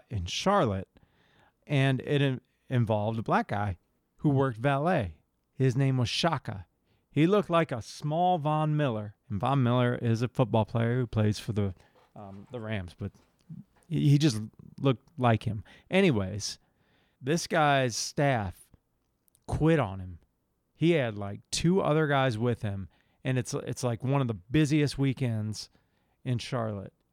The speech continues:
And, and this is at one, at the Hyatt. They don't actually work for the Hyatt, but they're subbed out f-, by a company. This guy was just hustling, like, that, that kind of hustle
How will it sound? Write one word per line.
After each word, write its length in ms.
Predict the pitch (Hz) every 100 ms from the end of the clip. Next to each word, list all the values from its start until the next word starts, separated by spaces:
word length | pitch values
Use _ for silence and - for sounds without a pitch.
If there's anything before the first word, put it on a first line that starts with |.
| _
And, 280 | 120 117 113
and 180 | 120 117
this 160 | 117
is 80 | 120
at 160 | 127 120
one, 260 | 123 123 -
at 160 | 123
the 120 | - 110
Hyatt. 460 | 98 131 123 113 -
They 120 | 135
don't 220 | 139 143
actually 380 | 143 123 135 117
work 340 | 110 165 175
for 80 | -
the 140 | 101
Hyatt, 400 | 90 107 110 117
but 100 | 123
they're 240 | 117 113 104 101 - -
subbed 320 | - 120 98
out 240 | 107 104 110
f-, 80 | - - 135 -
by 160 | 117 107
a 40 |
company. 520 | 110 123 107 117 113 - _ _ _ _ _ _ _ -
This 280 | 117 165
guy 540 | - 156 131 113 92 80 _ _ _ _ _
was 280 | 120 120 101
just 280 | 107 92 -
hustling, 680 | - - 170 - 110 90 104 _ _
like, 380 | - 143 135 - _ _ _ _ _ _ _ _ _
that, 320 | 123 165 190
that 200 | 165 175
kind 220 | - 202
of 80 | 196
hustle 520 | 156 180 147 107 92